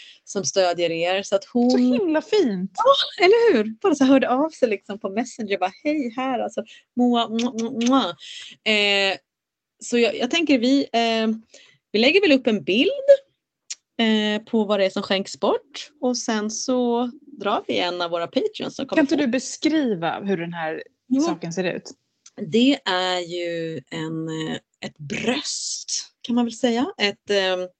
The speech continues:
Speaker 1: eh, keramikbröst. Eh, olika färger. Det finns, liksom, mörkt, ljust, eh, vitt, gult. Alltså all, olika färger, som en rund.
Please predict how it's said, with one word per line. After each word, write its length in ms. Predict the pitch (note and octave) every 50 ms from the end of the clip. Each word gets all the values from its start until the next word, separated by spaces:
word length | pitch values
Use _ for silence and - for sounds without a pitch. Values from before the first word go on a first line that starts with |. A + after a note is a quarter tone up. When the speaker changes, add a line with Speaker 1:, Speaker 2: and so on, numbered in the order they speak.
| - - - - - - - - - - _ - F3+
Speaker 1:
eh, 840 | F3 F3 F3 F3 E3+ E3+ E3+ E3+ E3+ E3+ E3 E3 E3 E3 E3 D#3+ - - _ _ _ _ _ _ _ _ _ _ _ _ - A3+
keramikbröst. 1700 | - - B3+ A#3+ A#3 A#3 A#3+ C4 D4+ A#3+ - - - - - - - _ - - - - - - - - - - - - - - - - - C#4 - G#3+
Eh, 420 | G3 F#3 F#3 F#3 F3+ F3+ F3+ F3+ F3+ - - - - - _ _ _ _
olika 420 | - A3 A3+ G3 G#3+ G3+ G#3 - G#3+
färger. 580 | G#3+ - A#3 A3 G#3+ G3 F#3+ F#3+ G3 G#3+ A3+
Det 120 | A3+ G3+ G3
finns, 340 | - - F#3+ F#3+ G3 F#3+ -
liksom, 460 | F3+ F3 E3+ - - F#3 F#3 F3+ F3+ F3+ F3+ F3+ F3+ F3+ F3 F3+ - -
mörkt, 540 | - G3 G3 G3 G3+ G#3 G#3+ G#3+ G#3+ - _ -
ljust, 760 | E3+ F3+ G3 G3 G3+ G3+ G3+ G3 G3+ - - - _ -
eh, 680 | F#3+ F#3 F3+ F3+ F3+ F3+ F3 F3 F3 F3 F3 F3+ F3+ F3+ - - - E3+ D#3+
vitt, 260 | F#3+ G#3 G#3 A3 - _ _ _ _ -
gult. 420 | G3 G3 G3 G3 G3 G3 - - -
Alltså 180 | G#3 A3 A3 -
all, 260 | - A3+ A3 A3 -
olika 240 | A#3+ A3+ G#3 F#3+ G#3+
färger, 120 | G3+ F3
som 120 | G3+ G3+
en 80 | G3 G3
rund. 760 | G3 A3+ G#3+ G#3+ A#3+ B3 B3+ A#3+ A3+ G#3+ F#3+ F#3 F3+ E3+ D#3+